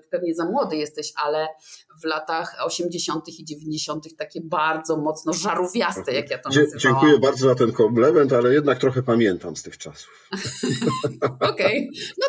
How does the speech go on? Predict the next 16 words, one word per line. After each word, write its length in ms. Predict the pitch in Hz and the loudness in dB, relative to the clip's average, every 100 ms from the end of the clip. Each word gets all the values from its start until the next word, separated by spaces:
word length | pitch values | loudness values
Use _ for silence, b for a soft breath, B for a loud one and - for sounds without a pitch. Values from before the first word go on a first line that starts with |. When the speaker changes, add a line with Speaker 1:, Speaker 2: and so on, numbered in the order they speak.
| 523 | 0
Speaker 1:
to 140 | 311 | 0
wiesz, 240 | 294 440 | 0 0
o 60 | 302 | 0
jakich 340 | 285 285 285 | -2 -2 -4
kolorach 480 | - 233 226 208 190 | -2 0 2 0 0
mówię. 560 | 196 151 143 - 247 - 285 - - _ 285 277 - _ _ _ _ _ _ B B B B 196 - | -2 -2 -6 -4 -6 -2 -4 -4 -10 _ -8 -8 -12 _ _ _ _ _ _ B B B B -8 0
Speaker 2:
E, 260 | 104 95 - | 2 2 4
no 120 | 160 | 4
dobrze, 240 | 190 127 | 6 4
to 220 | 143 151 - | 4 4 0
chętnie 380 | 127 190 165 151 | 0 2 4 2
kupujemy 420 | - 135 143 127 | 2 2 4 4
bieliznę 600 | 123 123 117 107 110 107 101 | 6 4 2 4 6 6 6
erotyczną, 840 | 117 113 123 - 107 101 104 107 107 | 4 4 2 2 2 4 4 2 0
seksowną, 520 | 113 - 113 104 104 | -4 2 2 4 2
seksualną, 760 | 107 - 131 117 123 202 190 | 0 0 4 4 6 6 6